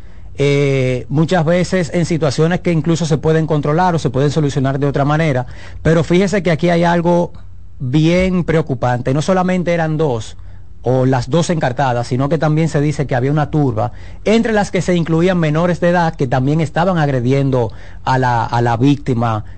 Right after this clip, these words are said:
que es representada por su padre. Muy lamentable el caso, y aquí entonces, una vez más, están las consecuencias de los hechos que se cometen muchas veces sin pensar.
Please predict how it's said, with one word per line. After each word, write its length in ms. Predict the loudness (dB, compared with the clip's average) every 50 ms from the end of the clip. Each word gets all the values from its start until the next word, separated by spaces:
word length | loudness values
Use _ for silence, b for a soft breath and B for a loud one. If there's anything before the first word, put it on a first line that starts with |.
| B -2
que 180 | 0 0 2 0
es 220 | 0 -4 -8 -8
representada 720 | -4 -2 -2 0 0 0 0 0 0 0 2 2 2 0 0
por 140 | -2 -2 -2
su 140 | -2 -2
padre. 420 | -2 0 0 0 0 -2 -4 -6 B B B B B B
Muy 160 | 2 4 4
lamentable 480 | 4 4 2 2 2 2 2 2 2 0
el 60 | 0
caso, 400 | 0 0 0 0 0 0 0 0
y 140 | 0 0 0
aquí 260 | 0 0 0 0 0
entonces, 640 | 2 2 2 0 0 0 0 -2 -4 -4 -6 -6 -8 -4
una 240 | -2 0 2 2 2
vez 160 | 2 2 2
más, 360 | 2 2 2 2 0 -2 -4 B B B B B B B
están 340 | -2 -2 0 2 2 2
las 100 | 2 2
consecuencias 760 | 2 0 0 0 0 0 0 2 2 2 2 2 0 -2 0
de 80 | 0 0
los 200 | 0 0 0 0
hechos 520 | 0 0 0 0 0 0 0 0 -2 B B B B B -10 -4
que 140 | -2 -2 0
se 160 | 0 0 0
cometen 500 | 0 2 2 2 2 2 0 0 0 2
muchas 320 | 2 2 2 2 2 2
veces 440 | 2 2 0 0 -2 -2 -4 -6 -10 -14 -14 -14 -14
sin 440 | -14 -10 -4 -2 0 0 0 0
pensar. 480 | -2 -2 -4 -4 -6 -6 -8 -8 -8 -8